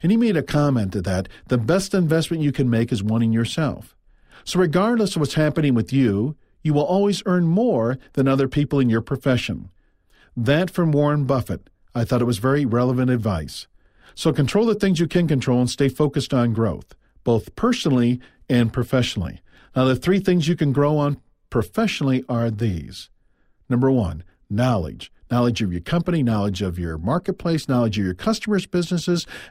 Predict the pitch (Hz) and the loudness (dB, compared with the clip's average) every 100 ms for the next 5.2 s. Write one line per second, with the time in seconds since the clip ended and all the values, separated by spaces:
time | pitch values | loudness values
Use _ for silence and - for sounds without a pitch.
0 | - 123 123 117 113 113 101 101 95 185 | 0 2 2 2 0 0 0 -2 -2 -2
1 | 190 208 180 175 156 156 147 143 - - | 0 0 0 -2 0 0 0 -2 -10 -12
2 | - 123 156 220 175 160 151 156 151 135 | -2 2 2 2 0 0 0 0 0 -2
3 | 135 131 131 139 - 220 233 165 156 151 | 0 0 0 -4 -2 -2 0 0 -2 -4
4 | 151 123 120 - 101 123 - - 90 85 | 0 0 0 -2 -2 -2 -2 -6 -4 -4
5 | 60 - | -8 -14